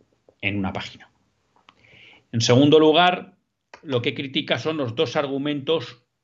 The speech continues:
que utiliza el Tribunal Constitucional para decir que no cabe el derecho a la objeción constitucional. El primero, y cito, eh, textualmente,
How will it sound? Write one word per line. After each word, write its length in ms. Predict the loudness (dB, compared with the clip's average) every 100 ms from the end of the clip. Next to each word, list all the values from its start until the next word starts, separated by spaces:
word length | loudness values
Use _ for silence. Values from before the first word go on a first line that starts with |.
| _
que 120 | -4 -2
utiliza 800 | 0 0 0 -2 -2 -4 -6 -16 _ _ _ _ _ _ _ _
el 160 | -6 -4
Tribunal 380 | -2 0 0 0
Constitucional 920 | -2 -2 -4 0 2 4 2 0 -2
para 460 | -2 0 0 -2 -8 _ _ _ _ _ _ _ _ _ _ _ _ _ _ -12
decir 480 | -4 -4 -2 -4 -2
que 140 | 0
no 180 | 0 0
cabe 420 | 0 0 -4 -10
el 80 | -10
derecho 300 | -8 -8 -6
a 40 |
la 60 | -8
objeción 320 | -10 -12 -12
constitucional. 680 | -12 -14 -18 -20 -20 -20 -20 _ _ _ _ _ -12 -4
El 140 | -2
primero, 600 | 2 4 4 4 2 -4 -16 _
y 100 | -20
cito, 360 | -14 -10 -10 -10 -16 _ _
eh, 680 | -16 -14 -12 -12 -12 -14 -14
textualmente, 840 | -14 -12 -2 2 2 2 0 -2